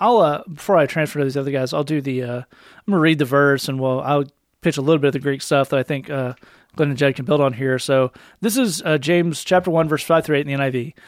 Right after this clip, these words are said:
"If any of you lacks wisdom, you should ask God, who gives generously to all without finding fault, and it will be given to you.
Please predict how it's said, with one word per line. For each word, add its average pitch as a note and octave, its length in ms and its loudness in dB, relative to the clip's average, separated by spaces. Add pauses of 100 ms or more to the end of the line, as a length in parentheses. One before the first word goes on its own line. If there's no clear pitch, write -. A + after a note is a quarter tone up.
(260)
"If - 200 -2
any C#4+ 200 4
of A#3 80 2
you G#3+ 160 2
lacks D#3+ 400 2
wisdom, C3 480 -2
you B2+ 100 -8
should C3 140 -8
ask C3+ 320 -2
God, A#2+ 400 0
who C3+ 100 -12
gives B2+ 260 -2
generously G3+ 600 -2
to D3 200 -6
all D#3 300 2
without D3+ 340 -2
finding D3 380 -6
fault, - 460 -4 (360)
and C#3+ 120 -2
it D3+ 60 2
will C#3 100 -2
be C#3+ 120 -2
given F3+ 260 2
to A#2 60 -8
you. - 160 -12